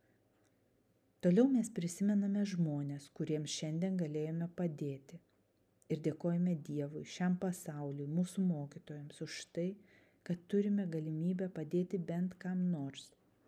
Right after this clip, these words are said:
nes dangus nuo pragaro skiriasi tik tuo, kad ten niekas niekam negali padėti, net jei norisi.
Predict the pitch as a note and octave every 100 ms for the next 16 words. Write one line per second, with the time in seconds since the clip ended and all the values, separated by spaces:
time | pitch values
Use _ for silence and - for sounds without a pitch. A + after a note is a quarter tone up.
0 | _ - E3 E3 E3 D#3 D#3 G#3+ - E3
1 | - - D3 - D3 D3+ _ _ - -
2 | F3 D#3+ D3+ D#3+ - - - F3+ G3 F#3+
3 | - D#3 C#3+ C#3+ D3+ E3+ E3+ F#3+ - E3
4 | D3 C#3+ C#3+ D#3+ D#3 C#3+ C#3 C#3 C#3+ D3+
5 | C#3+ C3+ - - _ _ _ _ _ -
6 | D3 D3 F#3 F3+ E3 C#3+ C#3+ - -